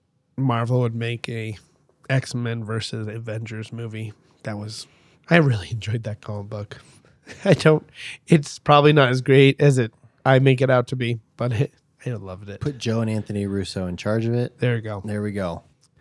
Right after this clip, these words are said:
Speaker 2: I'll see it.
Speaker 1: <laughs> All right. Move on to the last question from me. I get, "What if?"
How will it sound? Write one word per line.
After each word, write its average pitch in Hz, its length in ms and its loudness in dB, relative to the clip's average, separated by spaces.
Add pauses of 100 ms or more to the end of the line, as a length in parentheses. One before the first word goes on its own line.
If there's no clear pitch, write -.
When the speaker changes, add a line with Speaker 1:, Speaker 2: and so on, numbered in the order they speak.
(180)
Speaker 2:
I'll 123 160 0
see 87 200 -8
it. 90 180 -6 (200)
Speaker 1:
<laughs> - 1200 2
All 143 100 8
right. 117 160 2 (600)
Move 143 260 6
on 131 180 8
to 123 40 0
the 110 60 -2
last 151 340 6
question 110 420 -2
from 160 420 0
me. 120 380 -4 (760)
I - 100 -6
get, 139 280 4
"What 123 340 4
if?" - 360 -6